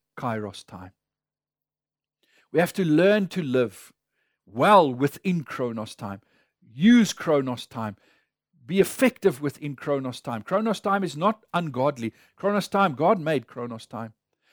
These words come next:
And we have to live well within Chronos time, but yet be able to, to pivot and move over to Kairos time when it's required. And to not be slaves to Kairos, Chronos time,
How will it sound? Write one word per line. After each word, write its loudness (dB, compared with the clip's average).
And -8
we 4
have 4
to 0
live 0
well 4
within -6
Chronos -8
time, -6
but -2
yet 2
be -6
able 2
to, -8
to -8
pivot 0
and -6
move -2
over 2
to -12
Kairos -4
time -10
when -6
it's -8
required. -12
And -2
to 2
not 2
be 0
slaves 0
to -6
Kairos, -4
Chronos 0
time, -12